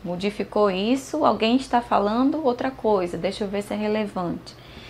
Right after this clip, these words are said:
Então, até pra isso, a gente precisa estar o tempo todo revendo quais são os papéis que estamos desempenhando,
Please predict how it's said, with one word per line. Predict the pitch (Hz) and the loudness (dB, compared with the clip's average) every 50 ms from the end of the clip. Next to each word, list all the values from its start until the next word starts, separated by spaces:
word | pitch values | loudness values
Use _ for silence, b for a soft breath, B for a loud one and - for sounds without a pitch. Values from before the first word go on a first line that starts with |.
| B B B B B B B B - - | B B B B B B B B -6 0
Então, | - 240 240 240 - 262 254 254 | 2 2 2 4 4 4 6 4
até | 254 247 247 - 269 320 | 4 2 4 4 4 6
pra | 339 349 349 339 311 | 6 6 6 6 6
isso, | 277 262 277 320 - - | 6 4 2 2 2 2
a | 262 247 | 2 4
gente | 247 240 247 - 220 | 2 0 -2 -4 -8
precisa | - - 196 202 - - - - 339 403 415 415 403 381 359 320 | -6 -4 -4 -4 -6 -8 -8 -4 -2 0 2 2 2 2 2 0
estar | 311 - - - 269 | -2 -2 0 0 2
o | 254 247 247 - - | 2 2 -2 -4 -2
tempo | - 466 508 508 - - 415 | 0 0 0 2 2 0 0
todo | 427 - - 269 269 269 269 269 262 254 233 247 247 | 2 2 2 4 6 6 6 6 4 4 2 0 0
revendo | 247 254 247 233 220 - 220 220 226 226 226 220 220 214 196 190 196 208 220 B B B B B B B - | 2 2 2 2 2 0 2 2 2 2 2 2 2 0 0 -2 -4 -6 -6 B B B B B B B 2
quais | 247 247 254 262 | 4 4 4 4
são | - 262 254 | 2 2 2
os | 254 | 2
papéis | - - 247 240 240 - 240 240 247 247 | 4 2 2 4 4 4 4 4 4 2
que | - 247 | -4 -8
estamos | 240 - - 240 220 214 220 208 | -10 -6 -4 -2 -2 -2 -2 -2
desempenhando, | 214 202 196 196 196 196 - - 202 190 180 185 180 185 185 185 185 180 170 180 - B | -2 -4 -2 -2 -4 -6 -4 -4 -4 -4 -4 -4 -4 -4 -4 -6 -6 -6 -8 -10 -12 B